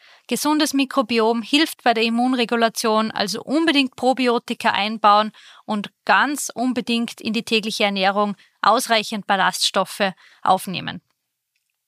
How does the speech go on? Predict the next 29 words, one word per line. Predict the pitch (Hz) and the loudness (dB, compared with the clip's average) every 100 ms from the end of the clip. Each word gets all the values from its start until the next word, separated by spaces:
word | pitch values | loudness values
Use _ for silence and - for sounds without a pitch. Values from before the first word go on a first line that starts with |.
| _ _ _ | _ _ _
Und | 240 311 349 - - - | 2 4 2 -4 -8 0
last | 233 240 - | 2 2 -2
but | 220 | -4
not | 214 196 | -4 -2
least, | 233 254 - | 0 0 -2
unbedingt | - 285 269 254 240 226 | -4 -2 0 0 -2 -2
den | 240 | -6
Lebensstil | 196 190 208 196 226 | -4 -2 -2 -4 -4
anpassen. | 202 185 190 180 175 - 185 - - - - _ | -2 -2 -2 -2 -2 -6 -12 -18 -20 -20 -20 _
Immer | - 302 294 | 0 2 2
das, | 294 214 247 - | 4 2 2 -2
was | 214 - | -6 -4
gut | 294 320 | -2 -2
tut, | - 269 | -2 -4
fördern | - 220 208 233 233 - | -2 2 4 4 0 -2
und | 226 - | -2 -2
Stress, | - 185 214 - - | 0 0 0 -2 -6
so | |
gut | 226 262 247 | -4 0 0
es | 226 | -2
geht, | - 185 - | -4 -6 -6
reduzieren. | 196 190 - 196 170 - _ | -8 -6 -4 -2 -4 -8 _
Der | 196 | -8
chronische | - 240 311 277 277 | 0 2 2 2 0
Stress | - 214 226 - | 0 2 2 0
verstärkt | 233 - 208 220 - | -2 0 2 0 -2
die | |
allergischen | 240 220 208 214 214 | -2 0 -2 -4 -4
Reaktionen | 202 196 190 - 208 226 233 220 | 0 0 -2 -6 -2 2 2 0